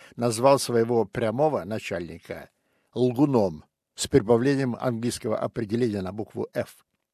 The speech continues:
Короче, жалоба на несправедливое увольнение была отклонена. В своем заключении комиссия указала: "Человеку, проработавшему здесь тридцать лет, пора бы знать, что такое хорошо, а что такое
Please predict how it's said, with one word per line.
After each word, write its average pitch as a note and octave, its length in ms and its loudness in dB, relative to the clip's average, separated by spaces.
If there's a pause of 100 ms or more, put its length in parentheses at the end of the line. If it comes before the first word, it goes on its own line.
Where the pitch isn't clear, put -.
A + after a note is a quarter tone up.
(320)
Короче, A2+ 400 2
жалоба F#2+ 440 2
на G#2 180 -4
несправедливое G#2+ 880 -6
увольнение A#2+ 560 -6
была A2 280 -2
отклонена. A#2+ 840 -4 (400)
В - 80 -10
своем A2+ 340 0
заключении C3+ 720 -2
комиссия G#2+ 440 -6
указала: G2+ 640 -6 (480)
"Человеку, A#2 720 0 (100)
проработавшему A#2 1040 0
здесь G2+ 320 -4
тридцать - 520 -6
лет, D3 280 0 (300)
пора B2 220 4
бы A#2+ 240 -2
знать, A2+ 380 -4
что - 220 -4
такое F#2 360 -8
хорошо, - 580 -4
а - 240 -12
что - 220 -6
такое F#2+ 460 -8